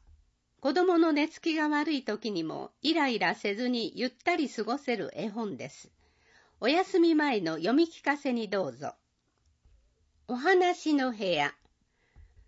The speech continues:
ボランティアによる絵本などの読み聞かせを行います。対象は小学生以下と保護者。時、ところなど、詳細はお問い合わせください。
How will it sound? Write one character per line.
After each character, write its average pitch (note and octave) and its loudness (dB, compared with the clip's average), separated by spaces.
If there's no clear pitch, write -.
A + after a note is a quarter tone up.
ボ C4 0
ラ F4+ 4
ン G4+ 4
テ F#4+ 0
ィ C#4 4
ア A#3 2
に F3 -2
よ F3+ 0
る E3+ -4
絵 B3+ 0
本 F4+ 4
な A#3+ 0
ど F3 -2
の D#3 -2
読 D#3+ 0
み D#4+ 6
聞 E4 -10
か C#4+ -2
せ B3 -2
を G3 -2
行 - -8
い C3+ -6
ま G#2 -12
す。 - -20
対 E4 2
象 C#4+ 0
は A3 2
小 D#4+ 0
学 D#4+ -4
生 C#4 -2
以 A3 -4
下 A#3 -4
と C#3 -12
保 C#3 -14
護 E3 -4
者。 - -14
時、 C#4 -2
と D4 0
こ E4+ 0
ろ D#4 2
な A3+ 2
ど、 E3+ -4
詳 F4+ 2
細 E4 0
は C4 2
お G#3+ -2
問 D#4 0
い D4 2
合 B3+ 2
わ A#3+ 0
せ G#3+ -4
く F3 -10
だ D#3+ -2
さ C3 -6
い。 - -10